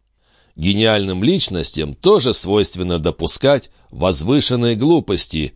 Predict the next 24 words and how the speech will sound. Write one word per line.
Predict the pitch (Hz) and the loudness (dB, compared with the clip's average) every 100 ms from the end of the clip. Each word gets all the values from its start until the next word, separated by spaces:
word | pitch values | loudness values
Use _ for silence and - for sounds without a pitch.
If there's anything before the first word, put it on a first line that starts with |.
| _ | _
из-за | 82 87 101 | -2 0 0
которых | 92 90 104 98 90 - | 0 0 0 0 -2 -2
последние | 90 - 104 101 92 92 82 | -2 0 0 0 -2 -4 -2
политические | 92 92 - - 87 - 90 82 | -2 -2 -2 -4 -4 -4 -4 -2
прихвостни | 95 101 - 90 - 85 | 0 -2 0 -2 -2 -4
будущего | 73 139 165 117 - 80 71 64 - _ | -2 0 2 0 -2 -2 -4 -6 -10 _
считают | - - 76 110 139 139 - | -6 -4 -2 0 2 0 -2
себя | 120 98 107 | -2 0 0
вправе | - - 92 113 104 101 | 0 -2 0 0 0 -4
поднимать | - 76 76 85 104 - 90 | -4 -6 -4 -2 -2 -2 -8
их | 82 - | -10 -2
память | 92 92 85 - | 0 0 -4 -8
на | 85 82 | -4 -4
смех. | - 80 78 67 - _ _ _ _ _ _ _ - | -4 -4 -6 -6 -14 _ _ _ _ _ _ _ -2
Предварительная | 92 82 95 160 170 165 165 160 | -2 0 2 2 2 0 2 0
федерация | 135 131 131 156 147 135 139 | 0 0 2 2 0 0 0
уже | 107 135 | 2 0
прошла, | - 123 - 151 160 | 0 -2 2 2 2
так | - 90 | 0 -4
сказать, | - 95 82 98 85 | -4 -4 -2 -2 -2
стихийно | - 82 76 120 143 131 117 | -6 -8 -2 0 2 0 -2
на | 92 | -4
землях | 85 107 107 101 87 | 0 0 0 -2 -2
Леона. | 90 101 90 76 65 | 0 2 2 0 -6